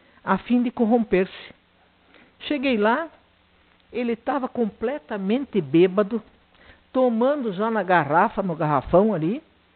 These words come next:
e aos pés dele caída ali rolava uma mulher igual a ele, também alcoolizada,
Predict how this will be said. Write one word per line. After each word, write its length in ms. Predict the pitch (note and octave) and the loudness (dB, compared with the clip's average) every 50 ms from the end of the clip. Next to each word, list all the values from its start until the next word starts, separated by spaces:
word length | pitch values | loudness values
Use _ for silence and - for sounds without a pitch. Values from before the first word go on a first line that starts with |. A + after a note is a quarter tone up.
| _ _ _ _ - - - - - | _ _ _ _ -20 -20 -20 -14 -4
e 200 | - G#3+ A3 A#3+ | 2 6 8 8
aos 280 | C4 C#4 C4+ A3 - - | 10 8 8 6 4 -2
pés 320 | - - B3 B3+ C4+ C4 G3+ | 4 4 6 6 6 4 2
dele 260 | G3 A3+ A#3+ B3+ A#3+ | 4 4 4 4 2
caída 420 | - - A3+ G#3 A3 A#3+ A#3 G#3+ G3+ | 0 2 4 6 6 6 4 4 2
ali 180 | F#3+ G#3 A#3+ | 2 2 2
rolava 920 | A3+ F3+ G3+ A#3+ A#3 G#3+ F#3 F3+ G3 A3+ B3 C4+ A#3+ F#3 E3 D3 C#3 C3 - _ _ _ _ _ _ _ _ _ _ _ _ _ _ _ _ _ _ _ _ _ _ _ _ _ _ - _ _ _ _ _ _ _ _ _ _ _ _ | 0 4 6 6 6 6 6 6 6 6 6 6 4 2 0 -2 -4 -4 -8 _ _ _ _ _ _ _ _ _ _ _ _ _ _ _ _ _ _ _ _ _ _ _ _ _ _ -20 _ _ _ _ _ _ _ _ _ _ _ _
uma 460 | - F#3+ G3 G3 F#3+ F3+ F3 E3 D#3+ | -2 0 0 2 2 2 2 2 0
mulher 380 | E3 F3 G3 G#3+ A3+ B3 C4+ C#4+ | 0 0 0 0 2 0 0 -2
igual 260 | D4 B3 D#4+ E4 E4+ | -4 -2 0 0 2
a 80 | B3+ G#3 | 2 2
ele, 300 | G#3 A3+ B3 A#3+ A#3 - - _ - - - _ _ _ _ _ _ _ _ _ _ _ _ _ _ _ _ _ _ _ - | 2 2 0 -2 -6 -14 -20 _ -20 -20 -20 _ _ _ _ _ _ _ _ _ _ _ _ _ _ _ _ _ _ _ 4
também 480 | - G#3 G3+ F3+ E3+ F#3+ G3+ G#3+ G#3 F#3+ | 6 6 6 6 4 2 2 2 2 2
alcoolizada, 920 | E3+ E3 - F3+ E3+ D#3+ D#3 D#3 C#3 D#3 E3+ G#3+ A#3+ C4 C#4 D#4+ D#4 D4 | 0 0 2 2 2 4 4 2 4 6 6 6 6 4 0 -2 -4 -4